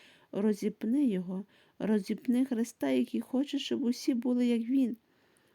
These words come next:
Святі безвинні розпинають Христа Спасителя у слухах його. Сьогодні світ за дурість уважає життя за законом Христовим.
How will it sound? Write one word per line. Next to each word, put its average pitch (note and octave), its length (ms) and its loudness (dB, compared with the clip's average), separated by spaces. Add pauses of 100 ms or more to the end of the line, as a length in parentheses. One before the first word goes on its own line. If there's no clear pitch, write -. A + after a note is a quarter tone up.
(120)
Святі G3 540 0
безвинні A3 880 0 (320)
розпинають A3+ 840 2
Христа G#3+ 480 -2
Спасителя A#3 880 -2 (340)
у G#3 140 0
слухах A#3 580 -2
його. F#3 440 -4 (460)
Сьогодні G#3+ 540 4
світ A#3 340 2
за G#3+ 180 0
дурість A#3 480 2
уважає A3+ 520 2
життя A#3 400 0
за A#3 160 -2
законом A3+ 520 -2
Христовим. A3+ 760 -4